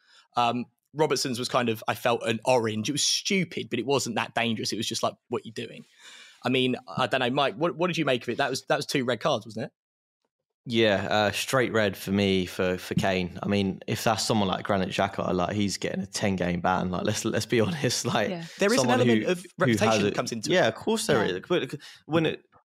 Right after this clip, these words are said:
Speaker 2: we, ultimately, like, referees have a, have a, like, a few seconds to make decisions, and ultimately, if you have that, that bias in your subconscious of thinking, "All right, this player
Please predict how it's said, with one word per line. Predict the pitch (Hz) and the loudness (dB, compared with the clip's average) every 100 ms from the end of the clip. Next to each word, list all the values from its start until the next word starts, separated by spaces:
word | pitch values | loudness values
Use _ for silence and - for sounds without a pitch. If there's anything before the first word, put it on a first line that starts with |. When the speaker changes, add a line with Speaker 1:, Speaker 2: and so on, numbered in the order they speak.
| _ _ - - | _ _ -8 0
Speaker 2:
we, | 165 | 2
ultimately, | 143 - 156 175 131 117 110 | 4 4 2 2 0 2 2
like, | 82 | 4
referees | 120 - 135 110 | 2 2 2 2
have | 107 | 2
a, | 107 | 2
have | 113 104 | 2 2
a, | 101 92 - | 2 0 -2
like, | 98 101 - - - | 0 2 -2 -6 -12
a | - | -10
few | - 120 110 104 101 - | -8 -2 2 2 0 0
seconds | - 107 110 90 87 | 0 0 2 0 0
to | 95 | 0
make | 95 78 | 0 0
decisions, | 101 101 98 90 87 - | -2 0 0 -2 -2 -2
and | 92 92 92 92 - _ _ _ - | 0 0 -2 -6 -10 _ _ _ 0
ultimately, | 110 107 104 95 78 92 92 90 - _ - _ | 2 4 4 2 2 0 0 -4 -12 _ -20 _
if | - - | -4 0
you | 101 | 0
have | 104 90 | 0 0
that, | 101 92 - - _ _ | 0 0 -2 -14 _ _
that | 101 92 - | -2 -2 0
bias | 104 101 92 92 - | 2 4 2 0 -2
in | 78 98 | 2 4
your | 95 92 101 - | 4 2 -2 -6
subconscious | - 92 - 101 90 90 87 - - | -2 -2 0 0 0 -2 -2 -2 -4
of | - | -2
thinking, | 104 95 92 92 87 | 0 0 0 0 0
"All | - | 0
right, | 95 - | 0 2
this | 95 - | 0 -2
player | - 101 90 | 0 0 2